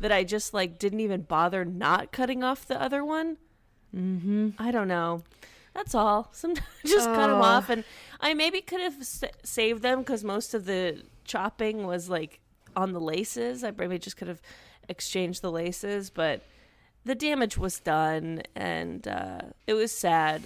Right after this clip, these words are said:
Speaker 1: The wor-, the worst part, too, is that I think I carried those boots with me at least, like, for another year 'cause I kept saying I'm gonna fix them 'cause they were my favorite, and then <laughs> finally I just threw them away.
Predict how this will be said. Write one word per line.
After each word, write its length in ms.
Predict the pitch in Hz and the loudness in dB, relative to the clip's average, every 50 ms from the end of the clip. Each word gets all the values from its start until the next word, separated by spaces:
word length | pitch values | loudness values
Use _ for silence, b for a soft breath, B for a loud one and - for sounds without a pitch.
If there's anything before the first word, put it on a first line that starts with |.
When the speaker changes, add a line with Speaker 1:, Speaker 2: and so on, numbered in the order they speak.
| - 180 | -2 2
Speaker 1:
The 100 | 233 233 | 2 2
wor-, 260 | 220 202 233 214 147 | 4 4 4 4 4
the 140 | 202 208 214 | 4 2 2
worst 260 | 190 202 214 220 - | 4 2 2 2 4
part, 220 | - 196 165 160 - | 2 2 2 0 -2
too, 180 | - 208 180 | -2 0 0
is 200 | 170 165 165 165 | 0 0 -2 -2
that 80 | - 165 | -2 -2
I 100 | 165 185 | -2 -2
think 180 | 185 202 196 208 | -2 -4 -6 -6
I 80 | 190 | -6
carried 340 | 175 - - 180 175 180 165 | -6 -4 -2 -2 0 0 -2
those 160 | 143 165 165 151 | -4 -6 -6 -6
boots 240 | - 175 170 165 - | -6 -8 -8 -6 -8
with 120 | 196 180 190 | -10 -8 -6
me 120 | 190 190 | -4 -4
at 100 | 180 - | -4 -4
least, 280 | 165 165 175 180 - - | -4 -6 -6 -8 -8 -6
like, 320 | 156 160 156 - - - - | -6 -6 -6 -8 -10 -18 -12
for 140 | - - 170 | -8 -8 -6
another 260 | 160 165 165 165 156 | -6 -6 -6 -6 -8
year 380 | 156 151 151 156 156 160 165 | -8 -8 -8 -8 -6 -6 -6
'cause 180 | - - 208 - | -8 -10 -8 -6
I 80 | 170 160 | -6 -6
kept 220 | - 156 170 - | -6 -8 -10 -10
saying 240 | - 202 190 175 160 | -8 -8 -6 -6 -6
I'm 60 | 165 | -6
gonna 140 | 160 160 160 | -8 -8 -10
fix 300 | - - 165 160 - - | -10 -10 -10 -10 -8 -8
them 200 | - 180 175 185 | -8 -8 -8 -6
'cause 140 | - 190 170 | -8 -6 -6
they 100 | 165 165 | -4 -4
were 60 | 156 | -4
my 160 | 156 156 156 | -4 -6 -8
favorite, 500 | 156 - 151 151 160 160 190 180 175 - | -8 -8 -8 -8 -8 -4 -4 -4 -4 -4
and 100 | - 196 | -4 -6
then 140 | 208 151 151 | -6 -6 -8
<laughs> 60 | - | -12
finally 340 | - - 180 170 170 165 156 151 | -10 -6 -6 -4 -4 -4 -4 -6
I 80 | 156 | -8
just 200 | 156 160 160 - | -8 -10 -12 -12
threw 160 | - - 185 | -8 -6 -2
them 260 | 180 190 196 196 208 190 | 0 4 4 4 4 4
away. 260 | 185 220 - - | 0 -2 -2 -2